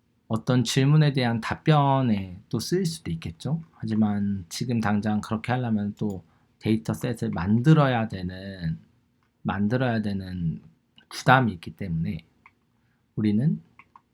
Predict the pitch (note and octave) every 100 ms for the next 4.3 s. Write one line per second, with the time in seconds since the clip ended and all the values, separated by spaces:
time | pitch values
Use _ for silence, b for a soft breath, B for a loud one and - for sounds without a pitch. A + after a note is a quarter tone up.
0 | - B2 - D#3 C3+ A2+ F#2+ F#2 G2+ G#2
1 | F2+ F2 C#3+ E3 _ _ _ _ _ _
2 | _ _ _ _ - D3+ C3 G2+ F#2 E2
3 | - _ _ _ _ - A#2 G#2 G2+ G2
4 | A2 C#3+